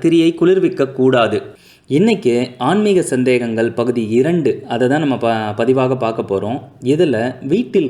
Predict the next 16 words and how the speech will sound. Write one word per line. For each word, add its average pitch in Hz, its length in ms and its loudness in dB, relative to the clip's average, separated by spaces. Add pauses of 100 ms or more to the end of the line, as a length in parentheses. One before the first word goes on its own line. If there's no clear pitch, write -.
(100)
கற்பூர 226 460 -2
ஆரத்தி 135 440 0
தீபம் 120 440 0
காண்பிப்பதில் 127 720 0
ஏற்படும் 110 420 -2 (540)
மூன்று 190 400 4
முக்கிய 165 420 0
சந்தேகங்களையும் 127 1000 0 (560)
சாஸ்திரப்படி 165 720 0
அதற்கான 131 580 0
பதில்களையும் 147 580 2
பார்க்க 113 280 -4
போறோம். 101 220 -4 (580)
நம்ம 151 320 0
பார்க்க 214 340 0
போற 175 120 4